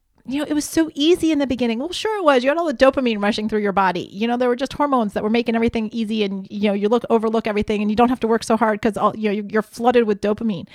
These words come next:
The, the truth of the matter is that over the long haul of any marriage,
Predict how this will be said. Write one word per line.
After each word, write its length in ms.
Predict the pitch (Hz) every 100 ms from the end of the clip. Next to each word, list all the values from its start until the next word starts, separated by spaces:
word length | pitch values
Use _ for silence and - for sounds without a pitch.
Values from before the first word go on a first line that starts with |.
| - - - - -
The, 240 | 247 254
the 100 | 254
truth 220 | 240 330
of 60 | 320
the 20 |
matter 200 | 277 262
is 140 | 254 226
that 160 | 233
over 180 | 226 233
the 120 | 226
long 260 | 214 208 214
haul 340 | 220 214 247 _ _ _ _ _ _ _
of 140 | - 202 -
any 220 | 202 220
marriage, 600 | 202 180 233 277 - -